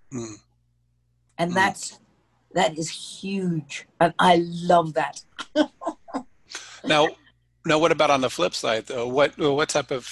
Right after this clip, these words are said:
Speaker 1: challenges or obstacles are out there for you?
Speaker 2: Oh, uh, and in fact, they want to do movies about this one. We, the company, had two nasty hostile takeover attempts.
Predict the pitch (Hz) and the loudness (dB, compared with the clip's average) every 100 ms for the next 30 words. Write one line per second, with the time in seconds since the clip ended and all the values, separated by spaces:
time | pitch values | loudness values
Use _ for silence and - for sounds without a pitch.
0 | - - 147 147 139 135 117 131 117 117 | -6 0 0 0 -2 -4 -4 -4 0 0
1 | 131 - - 110 107 - - - - - | 0 -6 -6 -6 -4 -6 -8 -12 -18 -8
2 | 123 113 117 110 - 110 110 123 _ _ | -6 -4 -6 -8 -8 -10 -10 -14 _ _
3 | _ _ _ _ _ _ _ _ - - | _ _ _ _ _ _ _ _ -20 -20
4 | _ _ - 208 294 220 165 - _ _ | _ _ 6 8 10 8 4 -6 _ _
5 | _ - 117 - - - 233 220 254 - | _ -20 -20 -4 -2 0 -2 2 2 4
6 | 208 254 349 240 233 220 262 330 311 320 | 4 2 0 -6 -4 2 2 2 -2 -2
7 | 196 208 208 220 180 160 - - - 208 | 2 2 0 -10 -10 -16 -18 -20 -16 -12
8 | 208 180 214 233 208 185 175 170 - 226 | -8 -8 -6 -6 -6 -8 -8 -10 -12 -8
9 | 247 202 151 _ _ - 156 190 330 - | -8 -10 -14 _ _ -16 -8 -4 -4 -6
10 | 190 170 196 196 175 165 190 185 220 214 | -8 0 0 2 0 0 -2 -2 0 0
11 | 202 185 185 - - | -4 -6 -8 -8 -16